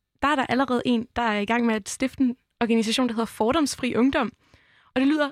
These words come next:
rigtig meget som Brobyggerne, bare som en ungdomsorganisation, at skabe dialog og fjerne fordomme.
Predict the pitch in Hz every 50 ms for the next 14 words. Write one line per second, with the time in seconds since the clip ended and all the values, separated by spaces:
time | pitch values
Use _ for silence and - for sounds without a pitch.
0 | - - 339 - - 294 262 240 240 262 - 269 240 - 254 302 262 285 294 247
1 | 240 240 233 - - 220 269 - - 277 254 - 233 269 285 320 294 269 - 233
2 | - 233 233 233 - 254 233 - - 240 220 202 196 - - - - - - -
3 | _ _ 247 240 240 - - - - - 240 220 - - - 247 226 240 240 285
4 | 285 427 - 220 - - 226 226 240 262 - - - 247 262 262 302 269 247 233
5 | 233